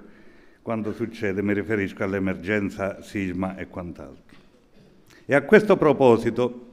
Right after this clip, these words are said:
il protocollo che è stato richiamato anche prima e firmato a luglio del duemiladiciassette con il commissario straordinario del governo per la ricostruzione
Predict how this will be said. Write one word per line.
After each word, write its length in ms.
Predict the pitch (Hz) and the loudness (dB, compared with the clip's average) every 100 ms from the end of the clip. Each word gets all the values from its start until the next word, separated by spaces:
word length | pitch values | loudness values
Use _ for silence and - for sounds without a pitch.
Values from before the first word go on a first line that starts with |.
| - _ _ - | -20 _ _ -6
il 120 | 131 | -2
protocollo 580 | 165 175 185 196 190 175 | 2 4 4 6 6 6
che 100 | 147 | 4
è 40 | - - - - _ _ | -4 -10 -20 -20 _ _
stato 260 | 156 151 151 | 0 4 4
richiamato 480 | 135 135 156 156 | 4 4 6 6
anche 280 | 139 127 131 | 4 4 2
prima 320 | 143 147 110 | 2 2 2
e 20 | 104 | 0
firmato 460 | 120 110 151 139 | -2 0 0 0
a 20 | |
luglio 380 | 120 131 151 123 | -2 -2 -2 -2
del 160 | 113 107 | -2 -2
duemiladiciassette 1400 | 117 127 135 107 113 120 104 131 104 - - 123 123 - - | -2 0 0 -2 -4 -4 -4 -2 -4 -4 -6 -6 -6 -18 -14
con 160 | - 120 | -4 -2
il 100 | 117 | -2
commissario 560 | 127 117 113 139 143 113 | 0 0 0 0 0 0
straordinario 520 | 117 113 104 123 135 | -4 -4 -2 0 2
del 160 | 113 | 0
governo 720 | 110 110 139 139 120 107 95 - - - | 0 0 2 2 2 0 -2 -8 -20 -6
per 100 | 117 | -2
la 120 | 113 | 0
ricostruzione 1200 | 110 117 110 - 87 - 127 135 107 92 - - | 0 -2 -4 -6 -10 -2 4 4 4 0 -4 -16